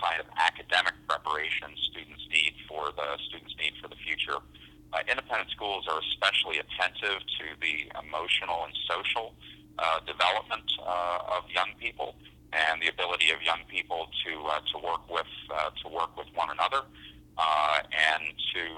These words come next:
um, and to contribute to the world beyond, uh, beyond just what their, their college or career would suggest. And I think there's a lot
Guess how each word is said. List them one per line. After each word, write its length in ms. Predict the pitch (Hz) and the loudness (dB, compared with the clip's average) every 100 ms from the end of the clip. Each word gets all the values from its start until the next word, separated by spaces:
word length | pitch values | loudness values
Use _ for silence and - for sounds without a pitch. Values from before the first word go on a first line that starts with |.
| 78 76 - | -8 -8 -2
um, 400 | 76 73 71 71 73 | 0 2 2 -2 -6
and 140 | 78 | -6
to 60 | - | -4
contribute 680 | 78 - - - 76 76 - - - - - - | -6 -2 0 4 2 2 -4 -8 -12 -18 -20 -6
to 100 | - 92 | -4 -4
the 60 | 80 | -6
world 420 | 85 85 85 80 - | 0 2 2 0 -2
beyond, 600 | 78 80 82 82 82 78 - | 2 6 6 6 4 -4 -2
uh, 420 | 76 76 73 71 - | 0 2 2 0 -4
beyond 320 | - 80 78 - | 2 4 4 0
just 220 | 76 - - | -2 -2 -4
what 120 | 78 - | -6 -2
their, 160 | 73 69 69 - | -2 0 -2 -2
their 160 | 71 - | -6 -2
college 380 | 82 76 73 - | 0 0 0 -6
or 80 | 76 - | -12 -10
career 320 | 73 80 78 | -4 0 0
would 160 | 67 65 - | -2 -8 -10
suggest. 560 | - 78 67 - - - - - - - | -4 0 0 -2 -8 -10 -18 -20 -20 0
And 340 | 80 78 76 76 | 6 6 4 2
I 140 | 85 | -2
think 180 | 92 - | -2 -6
there's 220 | 80 76 | -6 -4
a 80 | 80 | -2
lot 260 | 87 98 | 4 4